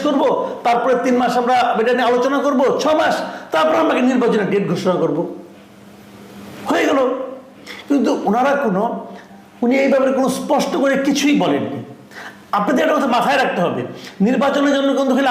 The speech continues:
আপনারা ডেট ঘোষণা করলে হবে না, রাজনৈতিক দলগুলোরও একটা প্রস্তুতির ব্যাপার আছে। সেই সময়টা কি আপনারা তাদেরকে দেবেন না? দেবেন। একটা কথা বলি ভাই, আমার ধারণা জানুয়ারির পর থেকে, আগামী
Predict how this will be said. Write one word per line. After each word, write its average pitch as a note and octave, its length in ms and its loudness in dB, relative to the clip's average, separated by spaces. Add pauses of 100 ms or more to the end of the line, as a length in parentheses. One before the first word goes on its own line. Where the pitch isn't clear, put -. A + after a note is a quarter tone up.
আপনারা C#4+ 260 0
ডেট D4 200 0
ঘোষণা A3+ 280 0
করলে E3 220 0
হবে C#3 180 -2
না, C3+ 60 -2 (340)
রাজনৈতিক A#3+ 400 2 (120)
দলগুলোরও B3 500 2
একটা D4 140 0 (100)
প্রস্তুতির A3+ 420 -2
ব্যাপার F3+ 260 0
আছে। - 160 -6 (520)
সেই B3 220 2
সময়টা B3+ 320 2
কি C4 120 2
আপনারা C4+ 240 0
তাদেরকে B3+ 380 0
দেবেন D#4+ 180 2 (100)
না? A#3+ 60 2 (720)
দেবেন। F3+ 220 0 (1080)
একটা - 220 0
কথা C4+ 240 0
বলি C#3 200 0
ভাই, B2+ 120 -2 (720)
আমার C#4+ 200 2 (120)
ধারণা C#3+ 320 -2 (600)
জানুয়ারির B3+ 540 2
পর A#3+ 80 2 (120)
থেকে, G3+ 160 0 (100)
আগামী A3+ 200 0